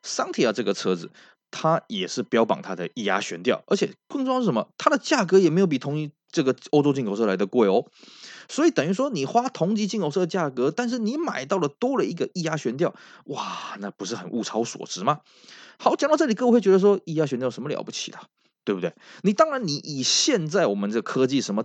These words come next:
电池啊，什么，呃，电子主动式悬吊，这个当然液压悬吊看起来好像没有那么厉害啊。不过各位想想，那是九零年代的事情呢。液压悬吊它到底强到什么程度呢？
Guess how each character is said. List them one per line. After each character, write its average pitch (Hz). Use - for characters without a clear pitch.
电 135
池 -
啊， 131
什 -
么， 127
呃， 123
电 139
子 107
主 104
动 165
式 170
悬 123
吊， 131
这 113
个 95
当 143
然 98
液 160
压 135
悬 95
吊 101
看 -
起 92
来 87
好 -
像 98
没 90
有 85
那 95
么 90
厉 98
害 78
啊。 -
不 -
过 127
各 127
位 120
想 90
想， 87
那 151
是 156
九 -
零 175
年 180
代 143
的 127
事 -
情 -
呢。 180
液 247
压 277
悬 233
吊 247
它 -
到 226
底 120
强 -
到 165
什 117
么 127
程 131
度 160
呢？ 127